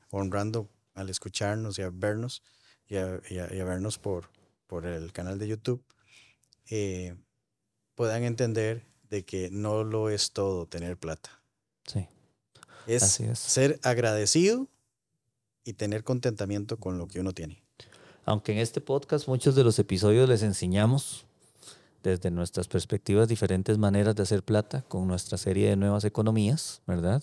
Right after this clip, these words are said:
Speaker 2: Que va a seguir. Este, sí.
Speaker 1: Pero es un
Speaker 2: Pues,
Speaker 1: llamado a la conciencia.
Speaker 2: al
Speaker 1: Que
Speaker 2: autoanalizarse.
Speaker 1: Ah, exacto, que no tomes atajos. No tomes
Speaker 2: Exactamente.
Speaker 1: atajos, ma.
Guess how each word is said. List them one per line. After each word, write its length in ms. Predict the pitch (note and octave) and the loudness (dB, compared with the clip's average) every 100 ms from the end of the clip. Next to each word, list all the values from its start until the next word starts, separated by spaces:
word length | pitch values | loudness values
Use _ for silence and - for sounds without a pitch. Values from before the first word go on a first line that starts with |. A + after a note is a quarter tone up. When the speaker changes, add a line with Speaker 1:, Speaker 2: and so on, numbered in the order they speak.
| - | -2
Speaker 2:
Que 120 | F2+ | -4
va 80 | E2+ | -2
a 40 | |
seguir. 360 | G2+ A#2+ A#2+ - - _ - - - _ - | -2 0 -2 -4 -16 _ -20 -20 -20 _ -2
Este, 1000 | F2+ F2+ - - D#2 D#2+ D#2 D#2 D#2 E2+ _ _ _ | 0 0 -4 -4 -2 -2 -4 -6 -10 -16 _ _ _
sí. 320 | - G#2 C3 - _ _ _ _ | -4 0 0 -2 _ _ _ _
Speaker 1:
Pero 160 | A2 | -8
es 60 | G#2 | -4
un 40 | A#2 | 0
Speaker 2:
Pues, 40 | |
Speaker 1:
llamado 300 | A#2+ A#2 A#2+ | 2 4 4
a 40 | B2+ | 4
la 100 | A#2 | 2
conciencia. 640 | G#2 F#2+ G#2+ G#2 - G2 - - - _ _ | -2 -4 -4 -4 -4 -6 -16 -20 -20 _ _
Speaker 2:
al 160 | A2 G#2+ | 4 6
Speaker 1:
Que 40 | G2+ | 4
Speaker 2:
autoanalizarse. 800 | A2 G2 G2 F#2 F2+ F2+ - - | 4 4 2 0 -2 -4 -4 -6
Speaker 1:
Ah, 240 | A2 G2 F#2+ | -4 -4 -8
exacto, 400 | F#2 F2 - G2+ | -10 -12 -10 -6
que 100 | A2+ | -4
no 120 | A2+ | -2
tomes 340 | A2+ B2+ C3 | 0 2 2
atajos. 600 | B2 A2 G#2 F2+ - - _ | 0 -2 -2 -4 -16 -18 _
No 80 | - | 0
tomes 280 | G#2+ G#2+ A#2+ | 2 4 2
Speaker 2:
Exactamente. 180 | F#2+ | 4
Speaker 1:
atajos, 300 | A#2+ G#2 G2 | 2 2 -4
ma. 220 | G#2 A#2 | -6 -8